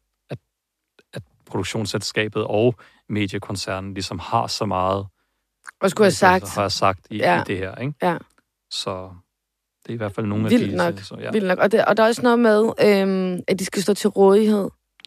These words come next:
Speaker 1: Ja, de skal stå til rådighed der i, øh, i, hvad hedder det nu, i halvtreds dage,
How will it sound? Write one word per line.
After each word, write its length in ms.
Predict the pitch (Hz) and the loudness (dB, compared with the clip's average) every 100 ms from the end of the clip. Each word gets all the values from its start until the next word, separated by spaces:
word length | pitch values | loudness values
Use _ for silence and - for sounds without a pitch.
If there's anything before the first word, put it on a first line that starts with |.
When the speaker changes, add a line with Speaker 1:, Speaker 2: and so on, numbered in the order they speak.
| - | -10
Speaker 1:
Ja, 80 | 98 | -10
de 140 | - | -8
skal 160 | - 113 | -6 -4
stå 140 | 123 | -4
til 140 | 110 113 | -4 0
rådighed 360 | 123 139 127 | 4 4 4
der 220 | 110 113 | 4 2
i, 220 | 113 110 104 | 0 -2 -2
øh, 420 | 98 98 92 95 98 | 0 -2 -4 -6 -8
i, 120 | 104 | -8
hvad 140 | 98 | -6
hedder 120 | 95 90 | -4 -4
det 140 | 98 | -4
nu, 220 | 95 95 | -6 -8
i 80 | 110 | -6
halvtreds 520 | 95 95 - 104 - | -6 -6 -4 -6 -4
dage, 140 | 107 | 2